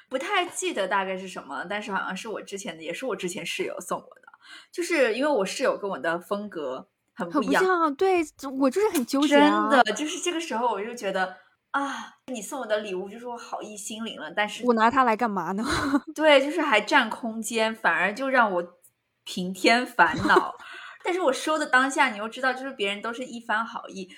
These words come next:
Speaker 1: 这个时候你就只会想办法的，极尽可能的就找一些这个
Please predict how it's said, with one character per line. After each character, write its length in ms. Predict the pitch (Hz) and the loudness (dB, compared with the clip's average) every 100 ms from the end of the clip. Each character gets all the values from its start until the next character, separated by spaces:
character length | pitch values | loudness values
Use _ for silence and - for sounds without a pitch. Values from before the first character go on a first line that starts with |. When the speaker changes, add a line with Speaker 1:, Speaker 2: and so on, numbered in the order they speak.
| - | -18
Speaker 1:
这 100 | - | -6
个 60 | 277 | -6
时 160 | 262 233 | -4 -4
候 100 | 233 | -4
你 80 | |
就 120 | 202 233 | -6 -10
只 160 | - | -8
会 400 | 254 214 196 - _ _ | -6 -4 -4 -6 _ _
想 420 | - - 185 190 | 2 8 8 6
办 240 | - 285 240 | 8 8 8
法 260 | - 165 | 4 4
的， 300 | 165 175 175 175 - | 4 2 2 0 -10
极 220 | - 208 | -10 -8
尽 200 | 226 294 | -4 -2
可 280 | - - 170 | -2 -2 -2
能 160 | 170 180 | -2 -4
的 80 | |
就 120 | 214 208 | -6 -6
找 240 | 208 - | -2 -2
一 80 | 185 | -2
些 180 | 180 202 | -6 -6
这 100 | 208 | -6
个 100 | 208 | -6